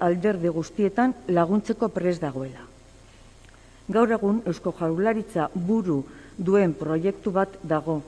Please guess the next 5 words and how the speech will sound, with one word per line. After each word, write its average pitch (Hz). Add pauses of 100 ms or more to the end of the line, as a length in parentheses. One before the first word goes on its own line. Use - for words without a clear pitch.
(920)
Konsoniko 175
eraikinean 196
dagoen 165 (180)
industria 175
ondare 175